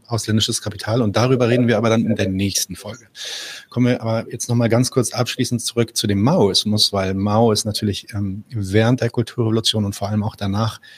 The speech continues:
extrem einflussreich gewesen, vor allem im Westen. Ähm, haben sich ja richtig Gruppen und Kader rausgebildet, äh, vor allem in den U S A, aber auch in, in Europa,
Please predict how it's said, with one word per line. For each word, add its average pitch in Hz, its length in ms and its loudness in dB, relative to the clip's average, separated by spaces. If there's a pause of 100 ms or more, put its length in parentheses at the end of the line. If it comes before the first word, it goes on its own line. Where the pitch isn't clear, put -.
(200)
extrem 131 840 2 (380)
einflussreich 139 880 0
gewesen, 135 440 0
vor - 160 -6
allem 117 200 4
im 123 160 4
Westen. 95 500 -4 (520)
Ähm, 101 300 -2
haben 104 100 0
sich 101 140 -2
ja 104 80 2
richtig 107 360 0
Gruppen 139 600 0
und 104 160 -4
Kader 123 340 0
rausgebildet, 113 800 0
äh, 101 380 -4
vor 104 200 -8
allem 110 120 4
in 107 60 6
den 104 100 4
U 104 100 2
S 104 140 -2
A, 110 220 0
aber 104 240 -6
auch 110 140 -10
in, 101 280 -8
in 98 260 -16
Europa, 117 460 -4